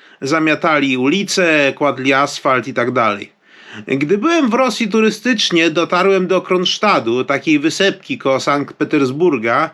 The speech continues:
zabranej Szwedom. Mieli tam wielką odbudowę zrobić, e, infrastrukturę pod turystów, łódź podwodną do zwiedzania.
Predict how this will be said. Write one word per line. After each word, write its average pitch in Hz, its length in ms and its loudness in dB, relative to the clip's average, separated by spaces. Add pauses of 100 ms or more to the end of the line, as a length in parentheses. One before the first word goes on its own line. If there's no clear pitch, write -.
(100)
zabranej 151 560 0
Szwedom. 131 440 -2 (460)
Mieli 233 320 0
tam 220 220 2
wielką 240 380 2
odbudowę 208 600 0
zrobić, 123 640 -2 (360)
e, 139 480 2
infrastrukturę 160 840 0
pod - 280 -8
turystów, 180 760 0
łódź 214 200 -4
podwodną 190 640 0
do 175 100 2
zwiedzania. 165 680 0